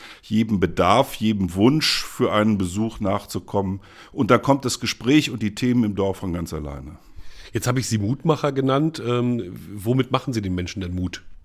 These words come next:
Speaker 1: Ich mache ihnen Mut, indem ich vielleicht so ein Stück weit auch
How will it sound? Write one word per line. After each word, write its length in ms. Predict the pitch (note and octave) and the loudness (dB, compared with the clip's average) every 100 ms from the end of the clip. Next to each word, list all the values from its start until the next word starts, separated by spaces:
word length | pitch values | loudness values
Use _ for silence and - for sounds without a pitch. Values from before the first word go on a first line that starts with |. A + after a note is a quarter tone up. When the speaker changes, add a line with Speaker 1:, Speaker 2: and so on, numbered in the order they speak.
| - - - - - | -20 -20 -20 -18 -6
Speaker 1:
Ich 220 | A#2+ - | -4 2
mache 420 | B2 B2+ D#3+ D3 - - _ _ _ | 4 6 8 6 4 -12 _ _ _
ihnen 320 | - C3 B2+ A2+ | 0 4 6 6
Mut, 240 | D#3 F#3 | 4 2
indem 300 | D#3 C3+ C#3 | 2 2 2
ich 180 | C3+ - | 0 -2
vielleicht 380 | - B2 D#3 - | 2 2 2 0
so 80 | |
ein 60 | D#3+ | -4
Stück 260 | - D3 C#3 | -2 -4 2
weit 180 | C3 | 2
auch 260 | B2+ B2+ - | 4 2 2